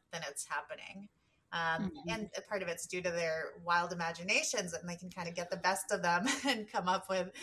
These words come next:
Speaker 1: a lot of these fantasies of things that are, that are happening that may not necessarily be true.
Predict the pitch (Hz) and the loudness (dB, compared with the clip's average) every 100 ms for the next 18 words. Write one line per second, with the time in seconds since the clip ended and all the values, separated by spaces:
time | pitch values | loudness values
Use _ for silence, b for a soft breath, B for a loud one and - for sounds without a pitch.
0 | 392 311 220 202 185 185 196 185 - 185 | -8 -6 2 6 6 4 0 -2 0 0
1 | 180 180 175 190 175 170 170 175 170 170 | 0 0 -6 -4 -2 -4 -4 -6 -4 -2
2 | 165 175 - - 175 175 175 165 170 165 | 0 0 -4 -6 -4 2 2 2 -2 -6
3 | 165 208 - 190 185 180 - 175 - 165 | -2 -2 -2 -4 -2 -2 -2 -4 -4 -2
4 | 156 156 151 151 - 175 151 113 147 | 0 -2 -8 -12 -10 -6 -6 -6 -10